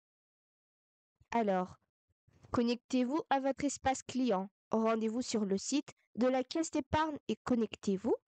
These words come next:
à votre espace client. Accédez au virement. Allez dans la section virement ou mes bénéficiaires. Ajouter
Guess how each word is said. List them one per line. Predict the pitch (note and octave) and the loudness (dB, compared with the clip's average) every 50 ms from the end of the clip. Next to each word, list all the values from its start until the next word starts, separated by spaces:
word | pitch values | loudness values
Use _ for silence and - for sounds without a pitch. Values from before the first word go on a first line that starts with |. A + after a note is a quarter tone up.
| _ _ _ _ _ | _ _ _ _ _
à | - A3 | -2 -2
votre | G#3+ A3 C4+ C4+ - - B3 - | 0 0 -2 -2 -2 -4 -4 -2
espace | - D4 - - - C#4+ C4 - - | -2 -4 -4 -2 -2 -2 -2 -2 -4
client. | - - A#3 A#3+ A3+ F#3 F3 F#3 - _ _ _ _ _ _ _ _ _ _ _ _ _ _ _ _ _ _ - - - | -6 -4 -2 0 0 0 -2 -4 -8 _ _ _ _ _ _ _ _ _ _ _ _ _ _ _ _ _ _ -14 -4 -2
Accédez | A3 G#3+ - - - - G#3+ G3+ F3+ A#3+ C4 - - _ _ - | -2 -2 -2 -4 -2 0 0 0 2 0 0 0 -2 _ _ -2
au | - C#4 C4+ | 0 0 2
virement. | A#3+ C4 D#4 - - A#3+ G#3 F#3+ F#3+ A3 - _ _ _ _ _ _ _ _ _ _ _ _ _ _ _ _ _ _ _ _ _ _ _ _ _ _ _ _ _ - | 2 0 -2 0 0 0 2 2 0 0 -2 _ _ _ _ _ _ _ _ _ _ _ _ _ _ _ _ _ _ _ _ _ _ _ _ _ _ _ _ _ -4
Allez | - A#3+ A#3+ B3 B3+ D#4 D#4+ | 0 0 0 2 2 0 0
dans | A#3 A#3+ G3+ | 2 0 0
la | G3 F#3 F3+ | 2 0 -2
section | G3+ - - A3+ - - - - - C4 C#4 C#4+ | -2 -2 -4 -4 -4 -2 -4 0 0 2 2 2
virement | C4+ B3 C4+ C#4+ C#4+ C4+ C#4 D#4 E4+ F4+ - - _ | 0 0 0 0 0 2 2 2 0 0 -4 -4 _
ou | - C#4 | 0 0
mes | C#4 C4+ C4+ D#4 E4 C4+ | 0 2 0 0 0 0
bénéficiaires. | A3 B3 B3 A#3+ A#3+ B3+ - - B3+ - - - F#3+ E3+ D#3+ E3+ - - _ _ _ _ _ _ _ _ _ _ _ _ _ _ _ _ _ _ _ _ _ _ _ _ _ _ _ - _ _ | 0 0 0 2 0 0 0 -2 -4 -4 -2 0 0 0 0 -4 -6 -12 _ _ _ _ _ _ _ _ _ _ _ _ _ _ _ _ _ _ _ _ _ _ _ _ _ _ _ -20 _ _
Ajouter | G3+ G#3 G3+ - G#3 G3 - B3+ C4 | 0 0 2 0 -4 -2 0 0 -2